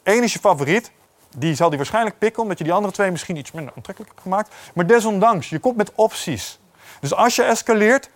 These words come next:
"Dit is het probleem, ik denk dat dit en dit zou kunnen gebeuren."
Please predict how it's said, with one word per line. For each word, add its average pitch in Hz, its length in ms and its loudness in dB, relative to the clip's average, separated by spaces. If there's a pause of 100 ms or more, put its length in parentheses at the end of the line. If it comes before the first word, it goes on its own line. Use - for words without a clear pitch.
(160)
"Dit 220 140 2
is 214 60 0
het 220 100 -4
probleem, 220 460 2 (120)
ik 135 160 -6
denk 208 180 2
dat 143 140 -2
dit 233 160 2
en 220 80 2
dit 208 160 0
zou 190 160 2
kunnen 175 240 -6
gebeuren." 139 460 0